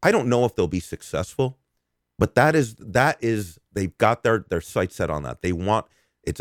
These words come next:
it's, it's about the e-liquid, and they can effectively ban. Now, listen, what does that mean for vapors? Listen, anyone who's, who's been vaping more than, you know, a month at this point, I mean, there's so much information out there.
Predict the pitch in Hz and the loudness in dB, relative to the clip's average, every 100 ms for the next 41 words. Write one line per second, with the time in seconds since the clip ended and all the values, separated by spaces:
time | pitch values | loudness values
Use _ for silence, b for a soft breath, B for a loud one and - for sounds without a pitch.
0 | - 80 - 101 78 98 117 - 101 104 | -4 -6 -6 -4 2 4 2 0 0 0
1 | 104 - 85 78 87 85 - 117 110 110 | -2 -2 -6 -4 -4 -4 -2 0 2 0
2 | 104 _ _ - - 104 - 87 92 80 | -4 _ _ -8 0 0 0 -4 -4 -2
3 | 92 85 80 b 82 87 101 - - _ | 0 0 -2 b -2 0 0 -2 -10 _
4 | _ - 107 101 98 98 92 82 90 123 | _ 2 4 6 4 2 -2 0 0 0
5 | 95 - - - _ _ 143 - - _ | -2 -8 -16 -20 _ _ -2 -2 -6 _
6 | _ _ _ _ - 180 160 123 104 80 | _ _ _ _ 0 2 2 2 0 -2
7 | 95 82 95 85 92 90 73 90 92 76 | -6 -4 -2 2 2 2 -2 2 2 2
8 | 71 67 78 - - _ - 71 90 95 | -4 -8 -8 -8 -14 _ -12 -2 -2 -2
9 | - - 90 - 73 71 71 - 113 80 | -4 -6 -6 -8 -10 -8 -6 -2 0 0
10 | 82 76 76 101 76 62 - 67 | -4 -6 -4 -4 -4 -6 -4 -6